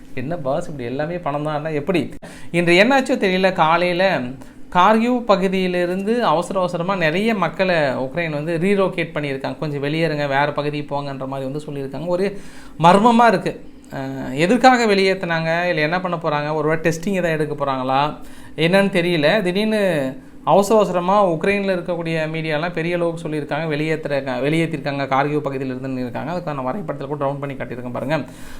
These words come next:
அஹ், Google Pay என்ன பண்ணியிருக்காங்க, ரஷ்யானுடைய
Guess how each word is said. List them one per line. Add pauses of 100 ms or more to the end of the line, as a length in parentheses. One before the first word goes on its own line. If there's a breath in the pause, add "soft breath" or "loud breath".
(100 loud breath)
அஹ்,
Google
Pay
என்ன
பண்ணியிருக்காங்க, (200)
ரஷ்யானுடைய